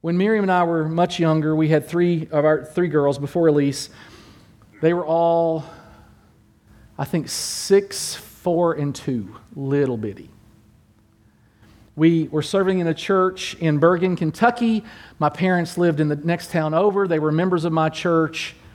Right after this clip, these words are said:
My parents were in heaven 'cause they were around their grandbabies. And God called us to New Mexico, to a church in New Mexico.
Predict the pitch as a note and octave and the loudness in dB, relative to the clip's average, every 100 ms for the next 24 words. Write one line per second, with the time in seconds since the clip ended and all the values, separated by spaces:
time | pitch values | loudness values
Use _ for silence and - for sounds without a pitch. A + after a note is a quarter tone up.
0 | - - - - - _ _ _ _ _ | -20 -20 -20 -20 -20 _ _ _ _ _
1 | _ D3+ D#3+ - E3 D#3+ C#3+ D3+ C#3+ G#2+ | _ -2 -2 -2 -2 -2 -2 -4 -2 -2
2 | C#3+ B2+ C3 A#2 - C#3 C3 C#3+ C#3+ C#3 | -2 -4 -6 -12 -8 -4 -2 0 0 0
3 | C3 C3 B2 A#2+ B2 A#2+ A2+ A2 - - | 0 0 -2 -4 -4 -4 -6 -14 -20 -20
4 | - - - _ _ _ _ _ _ _ | -20 -20 -20 _ _ _ _ _ _ _
5 | _ - - - - - _ _ _ _ | _ -20 -20 -20 -20 -20 _ _ _ _
6 | _ _ _ - - - _ _ _ - | _ _ _ -20 -20 -20 _ _ _ -20
7 | - _ _ _ _ _ _ _ _ _ | -20 _ _ _ _ _ _ _ _ _
8 | _ _ D#3+ D#3 F3+ F3 - F#3 F3 D#3 | _ _ -6 2 4 4 2 0 2 2
9 | D#3 - - - - - D3 D3 C#3+ C#3+ | 0 -4 -8 -10 -12 -4 0 0 0 -4
10 | - - - - - - - _ _ _ | -10 -12 -12 -14 -20 -20 -20 _ _ _
11 | _ _ _ _ _ _ D#3+ D3+ - F#3 | _ _ _ _ _ _ -4 -4 -2 -2
12 | F3 F3 D#3 D3+ C#3 C3+ B2+ - - - | -2 -4 -4 -2 -2 -2 -6 -14 -14 -14